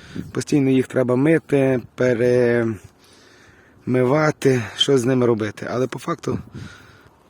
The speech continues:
вони, ну, я би не сказав, що вони аж, аж, аж годяться для того, щоб зробити з них поїлки.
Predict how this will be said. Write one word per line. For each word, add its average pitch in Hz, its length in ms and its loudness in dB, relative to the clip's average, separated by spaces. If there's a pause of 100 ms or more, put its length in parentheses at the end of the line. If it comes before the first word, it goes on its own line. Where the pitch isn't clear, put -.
(1400)
вони, 135 520 2
ну, 120 720 0
я 127 140 4
би 113 100 0
не 113 100 0
сказав, 117 320 -2
що - 120 -8
вони 113 260 -2
аж, 117 240 -6
аж, - 260 -6
аж 120 220 -4
годяться 113 440 -2
для 104 120 -8
того, 131 240 -4
щоб 107 220 -6
зробити 107 380 -4
з 101 60 -8
них 110 140 -8
поїлки. 104 420 -6